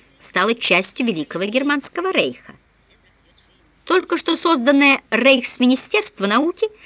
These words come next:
немедленно изъяло дневник и образцы воды Браунау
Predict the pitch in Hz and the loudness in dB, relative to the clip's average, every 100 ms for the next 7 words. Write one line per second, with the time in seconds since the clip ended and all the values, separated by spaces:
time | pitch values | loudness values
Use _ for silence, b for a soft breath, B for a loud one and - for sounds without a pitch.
0 | B B 240 285 415 403 415 381 220 220 | B B 2 4 4 2 2 2 2 2
1 | 180 185 190 190 262 427 - 214 190 202 | 2 2 0 0 0 -2 -2 -2 0 -2
2 | - 392 381 220 196 269 254 185 175 165 | -2 -4 -2 -2 -2 0 0 2 4 2
3 | 165 160 160 | 0 -2 -4